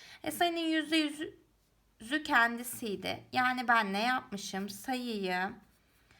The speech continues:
yüzde üç arttırmışım. Bakın burada bir artış söz konusu. Bir sayı sıfır tam yüzde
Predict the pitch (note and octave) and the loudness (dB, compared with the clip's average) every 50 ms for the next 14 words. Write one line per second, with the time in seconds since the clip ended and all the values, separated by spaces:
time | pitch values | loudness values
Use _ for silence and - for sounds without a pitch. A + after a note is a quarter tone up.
0 | _ _ _ _ _ - A#3 A#3+ C4+ D4 D4 C4 A3 G3 G#3+ G3+ - - - B3 | _ _ _ _ _ -6 -4 -2 0 0 0 -2 -2 -4 -4 -4 -4 -2 -4 -4
1 | C4 C4 C#4+ C#4 - - - - - - F#3+ F#3 F3+ F3+ - - G3 G3 G3 F#3+ | -2 -2 -4 -6 -8 -12 -10 -2 2 2 2 2 2 -4 -10 -12 -12 -12 -12 -14
2 | - - - G#3+ G#3 G#3 G#3 - G#3+ G3+ G3+ G3+ G#3+ A3 A3+ A3 F#3+ F3+ F#3 F#3 | -14 -14 -12 -10 -12 -12 -12 -12 -12 -10 -10 -10 -8 -4 -2 0 0 0 -2 -4
3 | - - - - - - - - - - - G3 G3 - - - - _ _ - | -8 -14 -14 -12 -14 -14 -14 -14 -16 -16 -16 -16 -16 -16 -20 -20 -20 _ _ -20
4 | - - - - - - - - - F#4+ G4+ G4 - - D#4 B3+ C4+ C#4+ C#4+ - | -20 -20 -20 -20 -20 -20 -16 -8 -4 -4 -2 -2 0 0 0 0 -2 -6 -8 -10
5 | - - - - - D#4+ D#4 D4+ D4 C#4+ C4+ B3 C#4+ C#4+ C#4+ - - - | -12 -14 -8 0 2 2 2 2 0 -4 -4 0 2 2 2 0 -4 -8